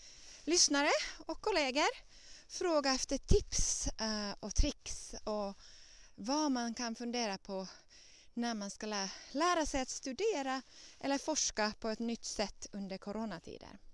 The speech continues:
Så i del ett delar jag en del, eh, insikter jag har fått under årens lopp av, genom min egen, eh, inlärningsprocess, men också genom att ha följt studenter som jag handleder på universitetet.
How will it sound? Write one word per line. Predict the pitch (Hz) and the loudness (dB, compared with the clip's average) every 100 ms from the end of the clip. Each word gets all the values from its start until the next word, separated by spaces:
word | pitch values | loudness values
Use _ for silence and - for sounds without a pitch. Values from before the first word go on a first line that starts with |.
| - - - - - - | -18 -20 -18 -18 -16 -14
Så | - - | -6 -2
i | 285 | 0
del | 302 294 | 2 4
ett | 339 - - | 2 2 2
delar | 320 339 320 | 4 4 4
jag | 302 349 311 | 4 4 4
en | 330 | 2
del, | 320 381 508 - - - | 4 4 4 0 -12 -6
eh, | 285 277 | -4 0
insikter | 339 339 339 - 339 | 0 2 -2 0 2
jag | 330 | 4
har | 311 | 2
fått | 311 302 392 - - - - - - - | 2 2 0 -4 -8 -8 -12 -12 -6 0
under | 302 302 | 4 4
årens | 294 269 277 | 4 2 2
lopp | 277 302 - - | 2 2 0 -2
av, | 254 247 233 - | 0 0 -2 -4
genom | 247 214 202 190 | 0 2 2 -2
min | 185 175 | -2 -4
egen, | 180 175 180 226 370 - - - - - - | 0 0 2 2 0 -4 -18 -20 -20 -12 0
eh, | 285 285 277 311 | 2 4 4 4
inlärningsprocess, | 320 302 294 285 - 285 302 349 - | 6 6 6 4 2 0 2 0 -2
men | 359 | 0
också | 339 - 294 | 0 2 0
genom | 277 269 254 | 2 0 -2
att | 269 | 0
ha | 269 | -2
följt | 262 - 180 190 - | -2 -4 -6 -6 -12
studenter | - - 226 190 226 - - 180 202 - - - - - - | -12 -6 -2 -2 -2 -6 -8 -8 -8 -16 -20 -20 -20 -20 -8
som | - - 208 196 | -4 0 0 -2
jag | 185 | -4
handleder | 202 208 226 175 170 170 202 | -2 -4 -2 -2 -2 -4 -6
på | 226 | -6
universitetet. | 220 220 226 294 277 - 247 | -8 -6 -4 -2 -2 -6 -10